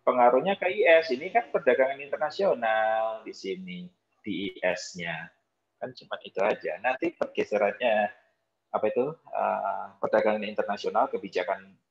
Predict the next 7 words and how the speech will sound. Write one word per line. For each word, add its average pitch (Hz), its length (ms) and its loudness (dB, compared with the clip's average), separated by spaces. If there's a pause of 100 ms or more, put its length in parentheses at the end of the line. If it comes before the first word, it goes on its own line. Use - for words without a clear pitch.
(720)
perdagangan 98 640 -4
internasional, 92 1120 -2 (320)
trade - 400 2
policy, 117 560 2
itu 131 160 -6
pengaruhnya 101 560 -4
ke 104 260 -2